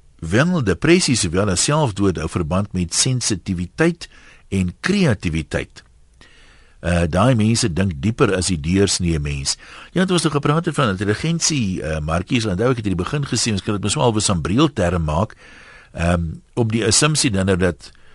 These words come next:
'n mens wat baie kreatief is, waarskynlik nie baie onintelligent sal wees nie. Talent, intelligensie, kreatiwiteit nie. Ehm, daai mense dink dieper as die deursnee mens. So, hulle vra meer vrae en hulle kry nie antwoorde nie.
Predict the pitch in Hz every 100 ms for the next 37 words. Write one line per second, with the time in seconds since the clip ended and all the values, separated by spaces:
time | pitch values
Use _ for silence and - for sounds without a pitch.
0 | - - 87 90 120 208 170 87 113 120
1 | 98 85 - 143 160 - 85 - 117 120
2 | 113 139 82 98 104 147 131 90 90 85
3 | - 101 87 - 82 73 76 - 117 -
4 | - - 90 73 98 123 - 80 85 82
5 | - 113 104 101 - 98 95 - 78 82
6 | 110 101 - 120 - - - - - _
7 | - - 92 90 92 82 85 98 120 113
8 | 123 117 92 87 69 120 - 190 110 104
9 | 76 87 90 - 90 82 76 80 139 -
10 | - - - - - - 135 127 123 110
11 | - - 92 - 143 151 127 127 120 151
12 | 165 160 139 104 98 120 120 131 143 139
13 | 180 202 143 98 80 73 64